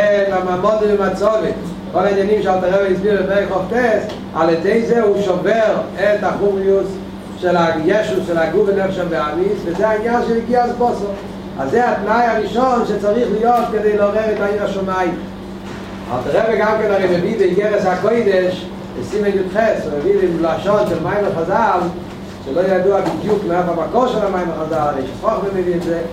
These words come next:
הרי שחוכמה אומר, מים החזל אומר, "אוי לו לבוסו שלא ניס יגיע בעירה." ככה לשון שמובא, "אוי לו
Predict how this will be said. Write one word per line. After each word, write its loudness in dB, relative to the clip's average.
הרי -2
שחוכמה -2
אומר, 2
מים 2
החזל 2
אומר, 2
"אוי 2
לו 4
לבוסו 2
שלא 2
ניס 0
יגיע 2
בעירה." 4
ככה 4
לשון 2
שמובא, 0
"אוי 4
לו 2